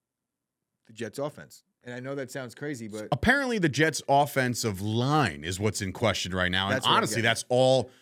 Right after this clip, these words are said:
Speaker 2: That's, like, we saw it, and I, I know you didn't watch it yet, but Hard Knocks w-, happened last night, episode two of Hard Knocks.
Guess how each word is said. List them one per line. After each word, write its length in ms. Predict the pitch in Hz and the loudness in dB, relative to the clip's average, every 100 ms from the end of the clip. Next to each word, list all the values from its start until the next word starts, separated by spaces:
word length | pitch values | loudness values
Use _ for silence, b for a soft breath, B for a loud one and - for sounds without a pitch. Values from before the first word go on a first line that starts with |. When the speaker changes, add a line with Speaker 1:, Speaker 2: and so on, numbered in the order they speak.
| b b _ | b b _
Speaker 2:
That's, 280 | 127 123 - | -4 -4 -2
like, 180 | 123 104 | -2 0
we 120 | 139 | -2
saw 300 | 139 165 170 | 2 4 6
it, 80 | - | 4
and 200 | 110 104 | 2 2
I, 180 | 101 107 85 | 2 0 -4
I 120 | 80 80 | -8 -6
know 100 | 80 | -4
you 160 | 87 | 0
didn't 160 | 110 110 | 2 2
watch 240 | 107 104 | 2 0
it 40 | 104 | 2
yet, 200 | 107 95 | 2 2
but 120 | 92 | 0
Hard 260 | 131 151 147 | 4 4 4
Knocks 300 | 135 123 - | 2 0 -4
w-, 220 | 110 110 _ - | -6 -6 _ 0
happened 340 | 127 - 127 | 0 2 -2
last 240 | 127 117 | -2 -2
night, 220 | 123 117 - | -2 -4 -4
episode 380 | 120 110 120 101 | -6 -4 -4 -2
two 120 | 123 | -2
of 100 | 104 | 0
Hard 200 | 120 117 | 0 2
Knocks. 240 | 113 104 | -2 -4